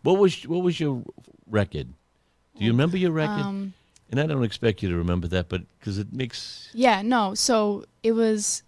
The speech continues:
Speaker 2: so, like, how it was different from the year before, um, our record was, like, and I hate to use the word worse 'cause we still had a great record, but it wasn't as good as it was the past year.
Speaker 1: Right.
Speaker 2: But that's just because,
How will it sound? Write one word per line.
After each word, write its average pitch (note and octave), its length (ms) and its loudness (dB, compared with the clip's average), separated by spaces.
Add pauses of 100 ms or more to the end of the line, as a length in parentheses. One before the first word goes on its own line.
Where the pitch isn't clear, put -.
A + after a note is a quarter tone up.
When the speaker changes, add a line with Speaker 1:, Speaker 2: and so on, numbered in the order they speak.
(260)
Speaker 2:
so, - 160 -4
like, A3 160 0
how C#4 240 2
it D#4+ 40 0
was D4 140 2
different G#3+ 360 -4
from F#3 380 -4 (440)
the G#3 80 -8
year G3+ 220 0
before, F#3 680 -4
um, F3+ 460 -4 (220)
our G3+ 100 2
record B3 380 2
was, A#3 160 2
like, F#3 260 -2 (720)
and A3 100 -2
I A3+ 40 0
hate A#3+ 200 2
to C4 80 2
use A3+ 200 2
the G#3+ 60 2
word G3+ 220 2
worse F#3 440 -2
'cause F#3+ 300 -8
we G#3+ 140 0
still B3 200 2
had A3+ 80 2
a G3 40 -2
great F#3+ 380 -2
record, G#3 400 0
but G3 80 -2
it F#3+ 100 0
wasn't F#3+ 300 0
as F#3 140 -4
good F#3+ 120 -2
as F3+ 80 -4
it F#3 80 -8
was F3 460 -6 (140)
the G#3 60 -10
past F3+ 440 -4
year. C4+ 320 0
Speaker 1:
Right. D3 320 -6
Speaker 2:
But G3+ 80 -14
that's G#3 200 2
just - 160 -4
because, F#3 600 -4